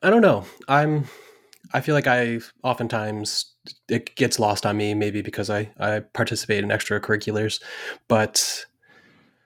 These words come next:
I don't know. I just definitely don't do the jump cu-, keep away from the jump cuts. I, I do,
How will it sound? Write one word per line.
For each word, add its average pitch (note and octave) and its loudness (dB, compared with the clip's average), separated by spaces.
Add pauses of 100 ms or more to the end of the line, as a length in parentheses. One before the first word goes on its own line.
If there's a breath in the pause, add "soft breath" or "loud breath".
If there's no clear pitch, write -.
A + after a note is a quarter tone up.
(920 loud breath)
I D3+ 0
don't D#3+ 6
know. G#2+ 4 (160)
I C#3 -2
just C#3 -2
definitely D3+ 4
don't B2+ 4
do B2 4
the A2 -2
jump A2 0
cu-, A#2+ -6 (240)
keep - 2
away A#2+ 4
from A2+ 0
the A2 2
jump G#2 2
cuts. - 0 (420)
I, A#2+ 6
I A#2 2
do, A#2+ 6